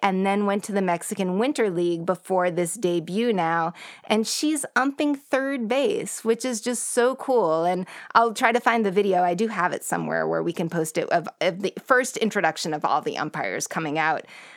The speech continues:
I think the quote from her says it all. She said, "My dream isn't just to debut as the first female umpire and that's it. It's to have a career for many years,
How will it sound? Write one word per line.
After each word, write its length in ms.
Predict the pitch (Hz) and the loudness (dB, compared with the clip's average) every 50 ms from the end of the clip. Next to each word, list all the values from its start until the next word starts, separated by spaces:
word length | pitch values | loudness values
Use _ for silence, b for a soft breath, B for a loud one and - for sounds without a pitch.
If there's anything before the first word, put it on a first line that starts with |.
| B B B | B B B
I 100 | - 220 | 2 2
think 260 | 208 - 269 269 262 - | 2 2 2 0 2 0
the 60 | 254 | -2
quote 420 | - - - 269 254 262 240 - | -2 0 2 4 4 4 4 2
from 160 | - 240 208 | 0 0 0
her 240 | 190 185 185 180 175 | 2 0 2 2 0
says 320 | 170 - - 202 185 185 160 | 0 0 0 0 2 2 2
it 140 | 175 165 - | 0 0 0
all. 460 | - 180 175 170 160 156 156 - 160 | 2 4 4 4 4 2 2 0 -2
She 220 | 170 - - 220 | -2 -2 -2 -2
said, 560 | 202 - - - 220 208 202 185 180 170 180 B B B B B B B - | -2 -2 -2 0 2 2 2 2 0 0 -2 B B B B B B B 0
"My 160 | 214 220 220 | 2 2 2
dream 420 | 208 180 196 247 277 285 285 285 285 | 2 2 0 0 2 2 2 2 2
isn't 320 | - 240 220 269 240 202 | 2 2 2 2 0 0
just 360 | 170 175 262 285 302 - - - | 2 4 4 4 2 0 -2 0
to 60 | 247 | 0
debut 600 | 208 185 202 202 208 220 175 170 175 175 170 170 | 2 4 4 4 4 2 2 0 0 0 2 0
as 140 | 175 165 - | 0 0 -2
the 100 | - 170 | -4 -4
first 360 | - - 190 180 175 - - | -2 0 0 0 0 -2 -2
female 320 | - 190 185 175 165 160 - - | -2 0 0 0 0 0 0 0
umpire 400 | 208 208 202 - - 160 151 156 | 0 0 0 0 -2 0 0 0
and 160 | 160 151 156 | 0 0 0
that's 240 | 160 160 - - 170 | 0 0 0 -2 -2
it. 180 | - - - - - b b b b b b b b | -2 -4 -6 -12 -20 b b b b b b b b
It's 200 | - 208 - - - | -2 -2 -2 -2 -2
to 60 | - | -2
have 200 | 196 202 202 180 | 0 2 2 2
a 40 | 196 | 0
career 460 | 190 - - 202 190 202 208 220 226 | 0 0 0 2 2 4 4 4 2
for 180 | 220 - 202 180 | 2 0 0 0
many 380 | 180 175 185 196 202 226 240 | 2 2 2 2 2 2 2
years, 480 | 220 196 190 208 208 214 208 208 202 202 | 2 2 2 2 4 2 2 2 0 0